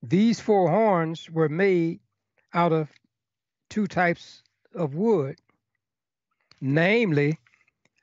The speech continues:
acacia wood and brass. Acacia wood was a hard,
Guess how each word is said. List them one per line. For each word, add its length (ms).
acacia 640
wood 460
and 200
brass. 500
Acacia 600
wood 400
was 420
a 160
hard, 500